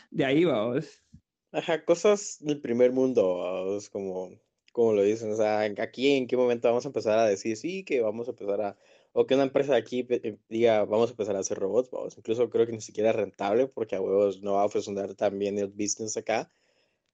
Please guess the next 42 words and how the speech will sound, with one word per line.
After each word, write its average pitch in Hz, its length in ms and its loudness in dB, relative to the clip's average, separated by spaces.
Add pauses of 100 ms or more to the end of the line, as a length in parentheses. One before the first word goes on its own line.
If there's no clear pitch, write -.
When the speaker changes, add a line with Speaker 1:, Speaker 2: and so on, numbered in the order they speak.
(240)
Speaker 2:
a 131 160 -4
como 127 240 4
allá 107 340 4
que - 120 0
sí 131 140 -8
tienen 113 260 0
como 104 180 -2
esa 107 180 -2
mentalidad 104 480 0
de 139 220 4
un 143 320 -6
esclavo 151 320 0
robot, 170 380 0 (440)
why 113 480 0
not, 214 320 0
¿va? 131 140 2
O 110 80 4
si 123 80 -4
soy 113 200 4
un 131 180 2
huevón, 190 580 4
pues - 200 -16
démosle, 180 540 0 (160)
jalo, 135 540 -8
fijo. 113 480 -6
Entonces, 117 560 -10
Speaker 1:
Sí, 107 60 -8
Speaker 2:
como, 107 280 -2
Speaker 1:
no, 233 100 -6
Speaker 2:
pues, 262 120 0
Speaker 1:
y 202 60 -4
creo 214 180 -10
Speaker 2:
pues, 196 220 2
Speaker 1:
que - 40 -4
Speaker 2:
va. 101 100 -4 (180)
Speaker 1:
al 160 180 -8
final 147 340 0
sí, 147 540 2
sí, 143 280 0
o 147 40 -4
sea, 156 120 4
s-, - 400 -10